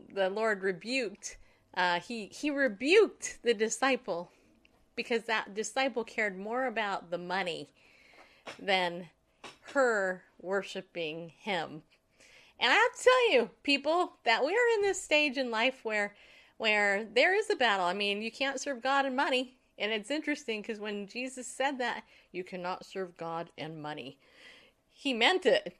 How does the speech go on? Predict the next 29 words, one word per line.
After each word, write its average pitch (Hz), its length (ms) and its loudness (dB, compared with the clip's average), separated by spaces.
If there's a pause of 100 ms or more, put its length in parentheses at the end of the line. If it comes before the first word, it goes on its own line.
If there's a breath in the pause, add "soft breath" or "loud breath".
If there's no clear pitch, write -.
(120)
right? 254 460 2
And 214 200 -4
what's 277 200 0
the 285 80 -8
biggest 277 340 -4
conflict 240 520 -4
that 175 200 -2
we, 202 300 -4 (320 soft breath)
that 185 180 0
we 208 140 0
really 208 280 0
have, 185 300 -2
really? 180 240 0
I 160 40 -4
mean, 180 180 -2
if 180 100 -6
you're, 220 140 -2
if 254 140 4
you're 269 160 4
honest, 247 440 0
it's 190 240 -8
like, 185 180 -2
"Well, 180 280 -4
money 202 500 -6
or 233 120 -10
God, 170 360 -10
money 190 360 -12
or 214 140 -14
God." 160 300 -16